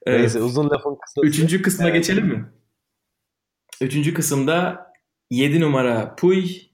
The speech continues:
Speaker 1: geçen sene yarı final oynadı. On numara Schwartzman, on üç numara Fognini, üç numara Sasha Zverev.
Speaker 2: Buradan tabii ki, e, ilk artık Mişe'ye ben şans tanımıyorum Puyi karşısında.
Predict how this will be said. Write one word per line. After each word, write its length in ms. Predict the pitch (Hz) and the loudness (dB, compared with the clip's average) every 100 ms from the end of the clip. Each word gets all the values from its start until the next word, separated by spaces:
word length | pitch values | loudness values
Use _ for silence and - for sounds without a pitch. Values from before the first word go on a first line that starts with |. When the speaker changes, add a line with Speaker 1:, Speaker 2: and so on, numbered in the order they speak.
| _ | _
Speaker 1:
geçen 280 | 123 117 110 | -8 -6 -6
sene 220 | 107 110 | -6 -4
yarı 180 | 117 156 | -2 -2
final 220 | 165 160 | -2 -2
oynadı. 520 | 151 147 143 151 151 - | 0 -2 -2 -4 -4 -4
On 200 | 139 139 | -2 0
numara 240 | 127 117 | 0 0
Schwartzman, 720 | 117 - 165 165 165 156 156 - - - _ _ - | -2 0 -2 0 -2 -2 -4 -10 -20 -20 _ _ -4
on 160 | 147 | 0
üç 180 | 147 147 | 0 -2
numara 260 | 131 120 110 | -4 -4 -6
Fognini, 840 | - 131 147 160 160 160 - - _ 147 | -4 -2 0 0 0 -2 -6 -12 _ -4
üç 240 | 147 147 | -4 -4
numara 440 | 139 131 143 - - | -4 -2 -2 -4 -6
Sasha 300 | 120 117 120 | -6 -2 -2
Zverev. 360 | 113 110 98 - - - _ _ _ - | -2 -4 -6 -10 -20 -20 _ _ _ -14
Speaker 2:
Buradan 480 | 104 107 107 107 104 | -8 -6 -4 -4 -4
tabii 260 | 120 101 | -6 -6
ki, 420 | 98 123 135 143 _ _ _ _ _ _ - - - | -6 -2 -2 -4 _ _ _ _ _ _ -20 -12 -4
e, 460 | 101 104 101 98 98 - | -2 0 -2 -4 -6 -8
ilk 320 | 143 165 - - - _ _ _ _ - _ - _ _ - | -6 -4 -6 -14 -16 _ _ _ _ -20 _ -20 _ _ -10
artık 360 | 110 104 - - | -4 -4 -6 -6
Mişe'ye 440 | 139 139 143 131 | -2 0 2 2
ben 120 | 135 143 | 2 0
şans 320 | 143 135 - | 0 -2 -2
tanımıyorum 520 | 135 131 123 110 107 | -2 0 0 0 -2
Puyi 260 | 107 104 98 | -4 -4 -2
karşısında. 840 | 104 101 - - 101 101 143 - | -2 -2 -2 -6 -6 -4 -6 -8